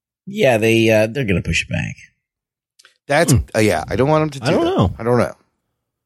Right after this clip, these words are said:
Speaker 3: We haven't gotten a trailer. That's a good
Speaker 2: No,
Speaker 3: point,
Speaker 2: we have
Speaker 3: but,
Speaker 2: not
Speaker 3: uh,
Speaker 2: gotten a trailer. If there is going to be a trailer, you would think it would be, uh, with, uh, Sha-, Shang-Chi in September.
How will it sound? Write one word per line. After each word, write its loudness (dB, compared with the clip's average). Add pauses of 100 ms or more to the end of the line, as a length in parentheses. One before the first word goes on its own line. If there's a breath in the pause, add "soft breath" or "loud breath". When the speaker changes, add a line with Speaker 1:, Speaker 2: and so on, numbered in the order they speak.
(420)
Speaker 3:
We 2
haven't 2
gotten 2
a 0
trailer. 2
That's 0
a -8
good 0
Speaker 2:
No, 0
Speaker 3:
point, 4
Speaker 2:
we -8
have -4
Speaker 3:
but, 0
Speaker 2:
not 2
Speaker 3:
uh, 2
Speaker 2:
gotten 2
a -6
trailer. 0 (120)
If -2
there 2
is 0
going 2
to -8
be 0
a 2
trailer, 2
you -8
would -8
think -2
it 4
would 2
be, 2 (360)
uh, 0
with, 2
uh, -4
Sha-, 0
Shang-Chi -2
in 2
September. -2